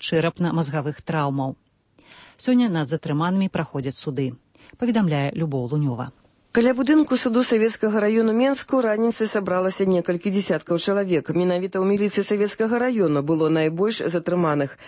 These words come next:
Speaker 2: сорак дзевяць чалавек. Непаўналетніх, склаўшы на іх пратаколы, адпусцілі. Яшчэ двух чалавек шпіталізавала хуткая. Сярод іх – актывіст незарэгістраванай арганізацыі «Малады фронт» Яраслаў Грышчэня.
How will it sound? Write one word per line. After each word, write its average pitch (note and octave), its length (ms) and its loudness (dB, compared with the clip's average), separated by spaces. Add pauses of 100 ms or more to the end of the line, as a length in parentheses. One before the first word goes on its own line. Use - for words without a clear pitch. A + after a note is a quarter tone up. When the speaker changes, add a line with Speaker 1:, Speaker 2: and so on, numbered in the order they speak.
Speaker 2:
сорак F#3+ 420 -2
дзевяць D3+ 300 0
чалавек. E3+ 500 0 (180)
Непаўналетніх, F#3 840 -2
склаўшы D3 420 -2
на D3+ 140 2
іх D3 40 -16
пратаколы, F3 560 0
адпусцілі. F3+ 800 -4
Яшчэ D#3+ 400 -2
двух G#3+ 220 -2
чалавек D#3 480 0
шпіталізавала D#3+ 720 -2
хуткая. D#3 500 -2 (240)
Сярод E3+ 340 -2
іх – B3 240 -2
актывіст E3+ 600 -2
незарэгістраванай D#3+ 920 0
арганізацыі D#3 600 -2
«Малады D#3 280 0
фронт» C4 320 -2 (280)
Яраслаў E3+ 440 0
Грышчэня. D#3 600 0